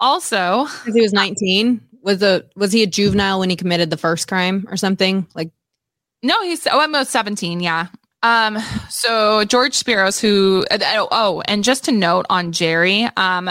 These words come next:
Speaker 1: if there will be more, I could only find, like, one article about him, and it was that article where he talked about murdering Marilyn, and he said that he wasn't responsible for the Starbuck murder, so I guess we'll trust him on that. But,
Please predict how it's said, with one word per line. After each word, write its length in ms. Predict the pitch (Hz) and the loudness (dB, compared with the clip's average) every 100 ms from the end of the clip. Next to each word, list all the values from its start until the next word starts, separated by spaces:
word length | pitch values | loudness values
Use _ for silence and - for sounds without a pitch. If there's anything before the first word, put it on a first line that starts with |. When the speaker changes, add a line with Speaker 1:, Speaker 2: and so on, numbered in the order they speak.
| - | -4
Speaker 1:
if 160 | 202 - | -4 -6
there 460 | 175 180 214 214 190 | -14 -2 0 0 -2
will 260 | 180 202 190 | -4 -2 0
be 140 | 202 | 0
more, 380 | 190 180 180 180 | 0 0 2 2
I 120 | 190 | -2
could 140 | 208 254 | -4 -6
only 200 | 247 220 | -4 -4
find, 300 | 190 180 175 | -2 -2 -4
like, 160 | 170 | -10
one 240 | 175 180 - | -4 -2 0
article 420 | - 170 170 180 | 0 0 0 0
about 240 | 170 170 | 0 -2
him, 140 | 170 170 | -2 -6
and 80 | 165 | -6
it 40 | |
was 120 | 170 | -4
that 180 | 180 - | -4 -2
article 340 | 170 165 175 | -2 -2 -4
where 140 | 165 156 | -4 -4
he 100 | 165 | -4
talked 220 | - 160 | -6 -6
about 160 | 165 - | -6 -4
murdering 460 | 160 160 160 160 | -4 -4 -4 -6
Marilyn, 480 | 156 156 160 170 196 - - - | -4 -2 -2 -4 -6 -10 -20 -10
and 320 | 202 180 170 - | -4 -4 -4 -10
he 240 | - 170 | -4 -4
said 240 | 170 165 | -2 -4
that 120 | 170 170 | -4 -6
he 100 | 170 | -4
wasn't 320 | 165 165 127 | -4 -4 -8
responsible 420 | 170 156 - 160 | -6 -6 -4 -6
for 140 | - | -6
the 60 | 156 | -8
Starbuck 460 | - 151 151 160 - | -4 -2 0 -4 -2
murder, 280 | 175 180 | -2 -2
so 120 | 185 170 | -2 -4
I 60 | |
guess 220 | 160 160 | -4 -8
we'll 100 | 156 | -10
trust 340 | 151 160 156 - | -8 -8 -6 -6
him 80 | 180 | -6
on 140 | 170 | -2
that. 240 | 123 - - - - _ | -2 -2 -8 -20 -20 _
But, 280 | 214 139 | -4 -4